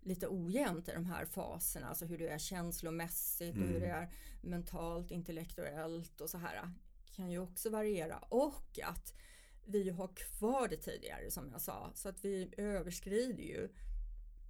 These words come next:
Speaker 1: men har ju någonstans kvar det tidigare som går att känna igen, och det där, och där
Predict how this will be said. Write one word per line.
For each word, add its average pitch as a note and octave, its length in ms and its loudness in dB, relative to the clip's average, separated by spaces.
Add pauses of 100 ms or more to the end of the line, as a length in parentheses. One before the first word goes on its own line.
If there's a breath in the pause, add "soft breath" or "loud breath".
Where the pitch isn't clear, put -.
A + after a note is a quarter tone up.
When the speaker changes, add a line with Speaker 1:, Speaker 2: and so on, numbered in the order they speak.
(320)
Speaker 1:
men F#3+ 420 2
har F3 380 0
ju F3 120 4
någonstans G3 840 4
kvar A#3 640 2
det D#3+ 60 -4
tidigare - 540 -6
som E3+ 200 0
går - 480 -4
att - 680 -10
känna E3 280 0
igen, A3+ 520 0
och E3 100 -4
det E3 100 0
där, G3+ 480 0
och F#3+ 80 -2
där F#3 320 -4